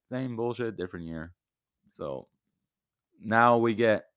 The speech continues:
<clears throat> now we got, um, now we got the news,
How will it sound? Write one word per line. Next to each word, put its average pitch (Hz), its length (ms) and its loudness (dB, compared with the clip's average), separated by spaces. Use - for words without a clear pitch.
<clears throat> - 1200 -8
now 113 240 0
we 117 80 0
got, 107 280 2
um, 78 400 -8
now 110 180 2
we 123 60 4
got 117 120 4
the 110 80 -4
news, 110 240 -2